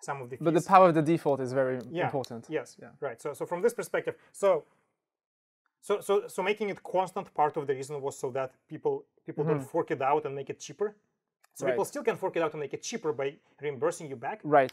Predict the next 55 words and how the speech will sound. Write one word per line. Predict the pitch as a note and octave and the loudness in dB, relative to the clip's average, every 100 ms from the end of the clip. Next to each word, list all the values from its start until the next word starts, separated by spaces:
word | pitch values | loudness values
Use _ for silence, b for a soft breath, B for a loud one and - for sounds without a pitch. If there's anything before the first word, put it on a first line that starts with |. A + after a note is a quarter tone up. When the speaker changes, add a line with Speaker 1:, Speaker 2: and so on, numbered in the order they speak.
| - C3+ | -4 0
Speaker 1:
Uh, | C3+ | 0
but | D3 C#3 | 0 0
that, | F3 E3+ | 0 0
that | G3 | -4
becomes, | G#3+ F#3+ E3+ - - _ _ _ _ _ _ | -2 -2 -2 -4 -16 _ _ _ _ _ _
uh, | C#3 C3 C3+ _ _ _ _ _ | -6 -4 -6 _ _ _ _ _
it, | G#3 A3 | -10 -10
it's | F3+ | -4
not, | A3+ A3 | -2 0
it's | G#3 | 0
not, | A3+ G#3+ | 0 2
like, | F3+ - | -2 -2
as | F3+ - | -4 -4
easy, | G3 C3+ | -6 -4
you | C3 | -2
know, | E3 | 0
like, | D#3+ | 0
if | F#3+ | 0
they | D3 | 2
can | D3 | 4
Speaker 2:
Right. | C3+ C3 | 4 0
Speaker 1:
trivially | C#4+ A3 G#3 E3 C#3+ | -2 2 2 2 0
just | D3+ D3 D#3 | -2 -4 -8
re-, | F3 | -10
reduce | D3 C3+ C#3+ | -8 -6 -6
the, | A#2+ C#3 C3 - _ D3+ | -2 -2 -2 -8 _ -14
the | |
cost, | - C3 B2 - D3 | -10 -10 -10 -14 -6
Speaker 2:
Right. | C3+ A#2 - | -4 -2 -4
Speaker 1:
that, | D3 E3 | -8 0
that | E3 D#3+ | 0 0
would | C3+ | -6
be | C#3+ C3+ - _ _ | -8 -8 -12 _ _
all | D#3+ C#3+ | 0 0
over | D3 B2 | 0 -4
the | A#2+ | -10
place. | - A#2+ - - | -10 -12 -14 -8
Speaker 2:
Mm-hmm. | F3 F3 | -4 -2
Speaker 1:
I-, | D#3+ E3 | -2 -4
if | - | -8
it's, | E3+ G3 | -8 -10
if | E3+ | -10
it's | E3 | -10
an | E3 | -8
involved | D#3 C#3+ F3+ - | -6 -2 -4 -4
process, | - E3 D3+ - | -4 -2 -2 -4
the | - D3+ | -4 -4
hope | - D#3+ D3+ | 4 4 4
is | B2 | -4
that | B2+ C3 | -6 -6
it's | A#2 | -8
gonna | C3+ | -10
be | A#2 | -10
less, | B2 B2 - - _ _ _ _ _ _ B2 | -8 -10 -12 -18 _ _ _ _ _ _ -20
uh, | A2+ | -20